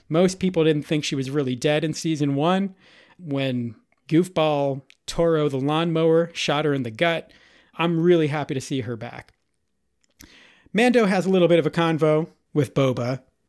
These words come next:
that sets the stage for a little confrontation. Then the Stormtrooper clown cars show up. Uh, the good thing I can say about this is that I, I immediately recognized it as First Order-ish.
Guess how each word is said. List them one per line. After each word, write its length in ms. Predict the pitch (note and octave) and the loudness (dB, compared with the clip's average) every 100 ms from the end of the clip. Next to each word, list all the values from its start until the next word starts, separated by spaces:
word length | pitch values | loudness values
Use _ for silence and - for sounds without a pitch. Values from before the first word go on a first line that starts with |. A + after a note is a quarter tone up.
| _ | _
that 160 | - D#3 | -6 -6
sets 280 | - G#3+ - | -4 -4 -2
the 100 | F#3 | -4
stage 300 | - F3 E3 | 2 0 2
for 100 | F#3 | 0
a 40 | |
little 140 | E3+ E3 | 0 0
confrontation. 840 | D#3+ D3+ E3+ D3+ C#3 C3 C#3+ E3 _ _ _ _ _ _ _ _ _ - | -2 -2 -2 -2 -4 -4 -8 -12 _ _ _ _ _ _ _ _ _ 0
Then 460 | G3+ B3+ C4+ - _ - | 2 4 2 0 _ -12
the 60 | |
Stormtrooper 600 | - B3+ A#3+ A#3 A3+ F#3 | -2 2 2 0 -2 -2
clown 240 | G#3 G#3 G#3 | -2 -2 0
cars 320 | F#3+ E3+ D#3 | 2 2 2
show 280 | - D#3+ C#3+ | 0 0 0
up. 320 | C#3+ - _ _ _ _ _ _ - | -2 -4 _ _ _ _ _ _ -6
Uh, 280 | E3+ E3+ - | -4 -4 -4
the 100 | F3+ | 0
good 200 | C#4 C4 | 2 2
thing 160 | C4+ | 2
I 80 | G3+ | 2
can 140 | F3 E3+ | 2 2
say 200 | F3+ D#3+ | 2 4
about 280 | C#3+ C#3 | 2 -2
this 260 | C#3+ C3+ - | -4 -6 -6
is 240 | - D3 | -10 -8
that 340 | A#2+ C#3+ C3+ D3+ | -2 -2 -2 0
I, 260 | E3 D#3+ - | 0 -2 -4
I 120 | F#3 | 0
immediately 420 | F#3 C4 B3+ F#3+ | 2 2 2 2
recognized 600 | D#3+ E3 E3+ D#3 D3+ D#3 D3+ | 0 0 -2 -4 -4 -4 -6
it 100 | C#3+ | -6
as 200 | C#3+ - | -8 -8
First 380 | - D#3+ D3+ - | -6 -6 -6 -4
Order-ish. 800 | D3+ D3 C3 C#3+ E3 - - | -2 0 -2 -4 -4 -4 -8